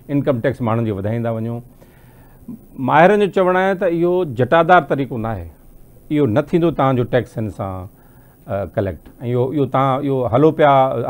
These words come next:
هر سال نيون نيون شيون آڻي هلو پيا. جيستائين اهو چار هزار ٽيڪس جيڪو چوري ٿئي ٿو، ۽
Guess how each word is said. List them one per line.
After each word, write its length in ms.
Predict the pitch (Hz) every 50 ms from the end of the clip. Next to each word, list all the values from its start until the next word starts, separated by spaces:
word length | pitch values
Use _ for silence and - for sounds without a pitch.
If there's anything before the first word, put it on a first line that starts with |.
| 120
هر 80 | 135 127
سال 380 | 120 - 139 135 135 135 131
نيون 180 | 123 135 143 139
نيون 140 | 139 135 123
شيون 260 | - 139 127 127 127
آڻي 160 | 120 123 120
هلو 200 | 117 113 123 131
پيا. 160 | 123 135 143 135 - - - - _ _ - - - - - _ _ - - - - - - - _ _ _ _ -
جيستائين 580 | 214 123 120 165 190 - - 240 208 220 214 214
اهو 80 | 196 143
چار 240 | - 170 170 175
هزار 160 | 202 196 202 180
ٽيڪس 260 | 147 208 185 - -
جيڪو 140 | 202 185 185
چوري 260 | - 190 190 196 185
ٿئي 160 | 180 220 214
ٿو، ۽ 120 | 214 254